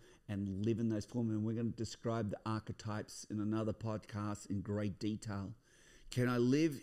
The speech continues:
in the lover in its full form and the magician in its full form and live those qualities and be on center? It's amazing when you're on center.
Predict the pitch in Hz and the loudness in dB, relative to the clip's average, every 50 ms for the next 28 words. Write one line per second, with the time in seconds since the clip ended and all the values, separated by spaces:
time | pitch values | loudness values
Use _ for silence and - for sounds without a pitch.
0 | - - 123 135 135 135 131 127 120 117 104 107 104 104 110 117 127 135 - 117 | -6 -2 2 4 6 6 6 6 4 4 2 2 4 4 4 4 2 2 0 0
1 | 101 92 101 110 - _ _ _ _ _ _ _ _ _ - 120 117 117 - - | -2 -2 -4 -6 -10 _ _ _ _ _ _ _ _ _ 2 2 4 4 2 0
2 | - - - - 135 135 135 120 - - - 113 120 120 120 123 123 123 - - | -4 -8 -4 0 4 4 4 4 2 -2 -2 0 2 4 4 4 2 0 -2 -16
3 | - _ - - 110 117 117 120 127 131 131 127 - - _ - - 123 127 131 | -20 _ -6 0 2 4 6 6 6 6 4 2 -2 -16 _ -2 2 4 4 4
4 | 113 - 131 139 135 - - - - - 123 123 110 - - - 135 117 - - | 4 2 0 0 0 0 -2 -4 -2 0 0 0 0 -2 -2 -2 -2 -2 -2 -2
5 | 123 120 - - - 107 107 107 113 127 139 160 175 131 131 175 156 143 127 - | -4 -2 -2 -2 -2 -2 -2 0 2 2 6 6 4 4 4 2 4 4 2 0
6 | - - - - 151 156 147 135 113 101 98 117 139 - - - - - - - | -6 -12 -4 -2 0 2 2 2 2 2 2 0 0 -2 -4 -8 -8 -10 -12 -20
7 | - - - - - - - - - 113 104 95 85 - 123 123 123 123 120 117 | -20 -20 -20 -16 -14 -14 -12 -6 -2 0 0 0 0 2 2 4 4 6 6 4
8 | 110 - - - 117 110 107 - - 98 - - - - _ - _ _ _ - | 4 2 0 0 0 0 0 2 0 -2 -2 -4 -12 -20 _ -20 _ _ _ -20
9 | - - _ - - - - - - 113 - - 120 110 120 127 151 151 151 175 | -20 -20 _ -20 -20 -18 -6 2 2 2 4 6 6 6 6 6 6 4 6 6
10 | 160 151 139 120 113 - - 110 117 117 - - - - 117 117 110 - - 60 | 6 8 8 6 4 2 2 4 4 4 2 2 0 2 2 2 4 4 2 2
11 | - | 2